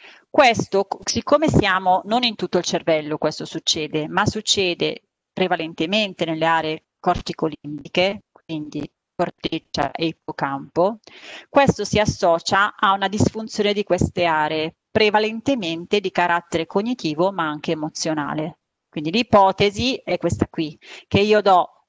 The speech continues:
troppo glutammato, ovviamente non è che è epilessia, c'è una scarica in tutto il cervello, ma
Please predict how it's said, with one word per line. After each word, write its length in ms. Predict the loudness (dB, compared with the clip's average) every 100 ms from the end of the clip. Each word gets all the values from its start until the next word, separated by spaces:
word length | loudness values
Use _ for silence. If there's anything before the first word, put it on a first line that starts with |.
| _ _ _
troppo 320 | 2 2 2 0
glutammato, 840 | 0 0 0 2 2 2 0 -2
ovviamente 680 | 0 -2 -4 -20 -18 -18 -20 _ _ _ _
non 180 | -6 -2
è 100 | 0
che 100 | 2
è 40 | 0
epilessia, 680 | 0 -8 -2 0 0 0 -2
c'è 180 | -4 -14 -20 _ _ _ _ _ _ -8
una 180 | -2 0
scarica 720 | 0 2 2 2 2 2 0
in 220 | -2 -14 -10
tutto 340 | -10 -4 -2
il 60 | 0
cervello, 560 | 0 2 0 0 -2
ma 240 | 2 2